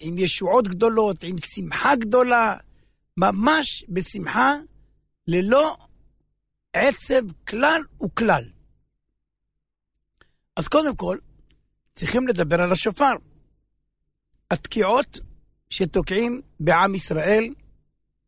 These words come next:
הם תשרת, תשת ותרת. תש"ת זה תקיעה, שברים, תרועה,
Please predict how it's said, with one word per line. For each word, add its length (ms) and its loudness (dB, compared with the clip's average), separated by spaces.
הם 180 2
תשרת, 640 -2
תשת 580 -2
ותרת. 680 0
תש"ת 480 0
זה 180 -2
תקיעה, 540 0
שברים, 760 0
תרועה, 580 2